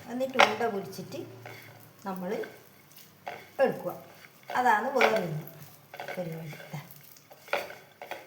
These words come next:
കൈ കൊണ്ട് തന്നെ ചെയ്യണം, മറ്റല്ലാണ്ട് ഇത് കണ്ടീഷൻ ആവില്ല. മിക്സിയിലൊന്നും ഇട്ട് അടിക്കാനൊന്നും പാടില്ല ഇത്. അപ്പം അതിൻ്റെ എല്ലാ രുചിയും മാറും. അപ്പം ഇതിൽ കുറച്ചും കൂടി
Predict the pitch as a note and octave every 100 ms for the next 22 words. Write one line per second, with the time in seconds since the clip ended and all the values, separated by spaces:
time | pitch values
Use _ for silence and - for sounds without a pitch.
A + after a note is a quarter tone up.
0 | - - - - - - - - - -
1 | - - - - - - - G3+ G#3+ B3
2 | B3+ C4+ C#4 A#3 G#3 G3+ F3+ F#3+ F#3+ G3+
3 | A3 A3 A3 A3 F#3+ F3+ E3+ E3+ E3+ F3
4 | G3 G3+ - C4+ C4+ C4+ C4+ C4+ C4 B3
5 | G#3+ G3 A#3 A3+ A3+ A#3 A#3 G#3+ F3+ E3+
6 | E3 E3+ E3+ - - - - - - -
7 | G#3 A#3 A#3 A#3 G#3+ G#3 A3 A3 A3+ G3
8 | F#3+ G#3+ A3 E3 D3+ - - - - -
9 | - - - - - - C4+ C4+ B3+ B3
10 | - A#3+ A3+ A#3